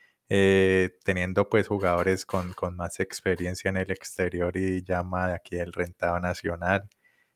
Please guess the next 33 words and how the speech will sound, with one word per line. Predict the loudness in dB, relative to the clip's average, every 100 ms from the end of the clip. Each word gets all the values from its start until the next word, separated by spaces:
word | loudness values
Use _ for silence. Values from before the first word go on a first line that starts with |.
| -2
Eh, | 4 8 8 8 4 4
también | 4 4 4
es | 2
cierto | 4 4 6 2
que, | 4 0
que | 0 0 0
tenemos | -2 -6 -2 -2 -4 -4
un | -6 -4
poco | 0 2 4
de | 6
bajas | 6 4 2 0 -4
en, | -6 -6 -12 -16 _ -20 -20 _
en | -10
cuanto | -2 -2 2
a | 2
lesiones, | 2 2 2 4 4
sobre | 4 2
todo | 2 2 2
por, | 2 0 0 -6
por | -2 -2 -2
las | -6 0
bandas, | 0 2 2
la | 2
banda | 0 2 2
derecha, | 4 0 0 2
Daniel | 2 0 -4 -6
Muñoz | -4 -2 0 -2 0
y |
Estefan | -2 0 0 0 -2
Medina | -4 -2 0
lesionados, | 0 -2 -4 -2 -2 0 0
así | 0 -2
que, | -10 -4 -4